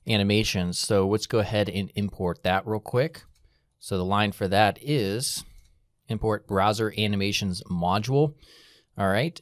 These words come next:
and then we add that as an import, put a comma there. And then also what's different compared to the Angular two material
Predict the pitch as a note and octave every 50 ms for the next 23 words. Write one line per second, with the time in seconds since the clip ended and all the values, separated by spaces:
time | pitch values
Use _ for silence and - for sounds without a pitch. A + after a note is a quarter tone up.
0 | - B2 A#2 A#2+ B2 A#2+ A#2+ B2 B2 - - A#2 A2+ A2+ A2 G#2 G2+ G#2 G#2+ G#2
1 | A2 G#2+ G#2 - F2+ F#2+ F#2+ F#2 F2+ G2+ G2 F#2 - G#2+ A2 - - B2+ C3+ D#3+
2 | - - _ - - B2+ - - - - - _ _ - - - - - - G2+
3 | G2+ G2+ G2+ G2+ G2+ G2+ G2+ - _ _ _ _ _ _ - - F2+ G2 A2 C3+
4 | F3 G#3+ G#3+ - _ _ _ _ _ _ _ _ _ _ _ _ - A2 A2 A2
5 | A2+ A2+ A2 A2+ A#2+ C#3+ G3 F#3+ - F#3 D#3+ C#3+ C3 - - B2 B2+ A#2+ - B2+
6 | A#2 - - A2+ G2 - A#2 A2+ A2 A2 G2 - - A2 G#2+ G#2+ G#2+ G2+ G2+ G2
7 | G2+ - - - - G2+ G#2+ G#2 G2+ G2+ G2 G2 G2 - A2 A2 A2 A2 G2+ G2
8 | F#2 - - - - F3 G3 G3+ G3 F#3 - - - - G#2+ F#2 F2+ E2+ D#2+ E2+
9 | F2 F#2 G2 -